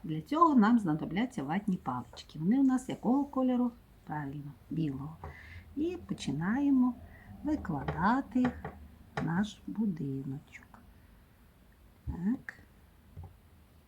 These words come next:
Висота вашого будиночка може бути різна. Скільки паличок ватних візьмете,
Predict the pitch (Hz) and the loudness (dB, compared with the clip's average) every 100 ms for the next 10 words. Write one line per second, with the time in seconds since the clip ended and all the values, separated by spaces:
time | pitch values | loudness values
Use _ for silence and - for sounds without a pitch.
0 | - - - - - - - - - - | -20 -20 -20 -20 -20 -20 -20 -20 -20 -20
1 | - - - - - - - 190 196 202 | -20 -20 -20 -20 -20 -20 -4 -2 0 0
2 | 196 196 180 175 - 165 160 156 156 170 | 0 2 2 0 -2 -2 -2 -4 -4 0
3 | 226 277 277 - 262 208 175 160 156 165 | 2 4 0 -2 0 2 2 -2 -2 -4
4 | - 160 143 151 220 247 247 247 254 - | -2 -2 0 2 2 4 4 4 0 -8
5 | - - - - - - 196 180 - - | -20 -20 -20 -20 -20 -4 0 0 0 -4
6 | 165 170 165 - 175 165 165 165 160 - | -2 -2 -4 -4 -6 -4 -4 -2 -4 -4
7 | 147 156 147 185 247 - | -6 -2 0 2 0 -2